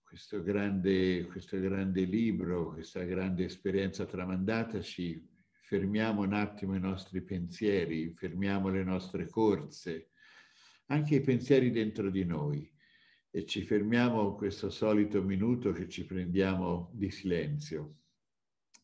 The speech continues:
perché la parola possa illuminare la nostra mente e allargare il nostro cuore.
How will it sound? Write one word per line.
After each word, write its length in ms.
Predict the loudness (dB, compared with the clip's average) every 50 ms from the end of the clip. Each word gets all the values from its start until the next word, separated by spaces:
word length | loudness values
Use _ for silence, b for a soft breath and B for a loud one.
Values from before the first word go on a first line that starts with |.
| _ _
perché 300 | -4 -4 -4 -2 0 0
la 160 | 0 0 0
parola 420 | 0 2 4 6 6 6 6 4
possa 380 | 2 2 0 0 -2 -2 -2 0
illuminare 680 | 2 4 4 4 4 2 2 2 2 2 4 4 4 2
la 120 | 2 2
nostra 460 | 0 0 0 -2 -4 -4 -4 -2 -2
mente 720 | -2 -2 -2 -2 -2 -2 -2 -4 -4 -6 -6 -6 -8 -8 b b b b b b b b b b b b b b _ 0
e 80 | 0 2
allargare 880 | 2 2 2 2 0 -2 -2 -2 0 0 0 0 0 -2 -2 -4 -8 -6
il 180 | -4 -4 -2 -2
nostro 480 | -2 -2 -4 -6 -6 -6 -6 -6 -6
cuore. 600 | -6 -6 -6 -6 -6 -8 -10 -12 -16 -18 -20 _